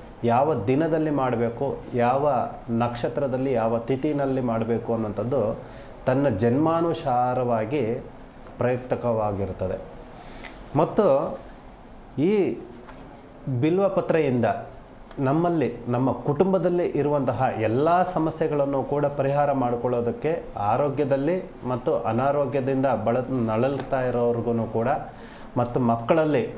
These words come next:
ಆಗ್ತಾ ಇರುವಂತಹ ಸಮಸ್ಯೆಗಳಿಗೂ,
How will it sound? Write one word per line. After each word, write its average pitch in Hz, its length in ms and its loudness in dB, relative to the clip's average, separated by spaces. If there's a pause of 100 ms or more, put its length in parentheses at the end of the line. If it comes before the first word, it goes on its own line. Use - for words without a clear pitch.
(460)
ಆಗ್ತಾ 131 340 0
ಇರುವಂತಹ 113 400 0
ಸಮಸ್ಯೆಗಳಿಗೂ, 135 880 0